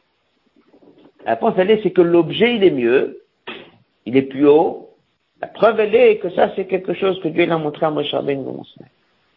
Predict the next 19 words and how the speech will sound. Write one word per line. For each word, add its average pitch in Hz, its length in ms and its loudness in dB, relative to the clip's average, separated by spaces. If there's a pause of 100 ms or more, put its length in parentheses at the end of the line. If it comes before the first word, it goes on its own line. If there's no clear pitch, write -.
(2250)
Ah, 214 280 8
je 196 40 -4
me 170 160 0
passe 180 340 2
bien 165 240 0
que 170 120 -4
chacun 170 400 0
va 151 140 0
dire, 165 340 2
un 135 80 0
tzorech 170 360 0
basé, 147 260 0
le 156 100 2
besoin, 139 340 -2
il 160 120 0
était, 147 500 0
c'était 135 240 -2
très 165 220 -2
technique. 113 560 -8